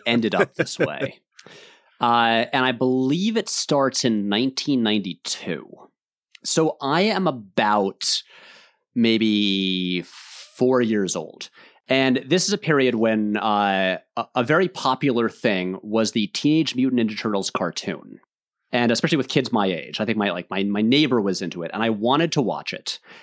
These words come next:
Speaker 2: And my parents, this is a very important part. They told me I couldn't watch it because it was too violent. But what
Speaker 1: <laughs>
Speaker 2: they revealed to me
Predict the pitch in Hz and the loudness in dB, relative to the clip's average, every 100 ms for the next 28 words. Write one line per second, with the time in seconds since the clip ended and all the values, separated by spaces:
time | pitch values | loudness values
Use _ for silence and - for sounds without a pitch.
0 | - - 123 113 113 107 - 117 113 - | -6 0 2 2 2 -2 -2 -2 -2 -4
1 | - 214 220 196 175 - - - - _ | -2 0 2 2 0 -2 -2 -2 -6 _
2 | - _ _ _ _ _ 147 160 147 123 | -20 _ _ _ _ _ -2 -2 0 0
3 | 123 113 104 113 - 107 78 - - _ | 2 0 0 -4 -4 -8 -8 -8 -16 _
4 | _ _ _ _ _ _ 117 139 139 - | _ _ _ _ _ _ 0 0 2 2
5 | 196 208 233 208 156 160 147 120 117 107 | 2 2 2 0 0 0 0 2 2 2
6 | - 87 - 117 - 117 127 113 95 - | 0 -4 -4 -4 0 0 0 -2 -4 -4
7 | - - 165 120 95 101 98 85 80 - | -4 0 0 0 -2 -2 0 -2 -8 -12
8 | - - - _ - - - - - 147 | -10 -10 -12 _ -20 -20 -20 -20 -2 0
9 | 139 143 151 127 131 120 170 208 185 - | 2 2 0 2 0 0 0 0 0 0
10 | 160 135 104 98 | 2 2 0 -4